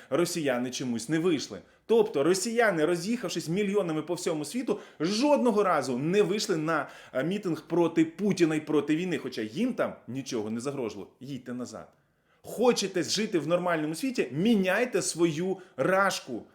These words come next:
Ось тоді світ буде безпечнішим,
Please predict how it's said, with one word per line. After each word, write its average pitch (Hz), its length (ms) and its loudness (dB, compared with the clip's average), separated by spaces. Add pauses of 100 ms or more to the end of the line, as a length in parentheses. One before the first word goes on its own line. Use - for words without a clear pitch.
(120)
Ось 185 240 6
тоді 175 520 2 (140)
світ 185 320 -4
буде 175 240 0
безпечнішим, 170 1040 0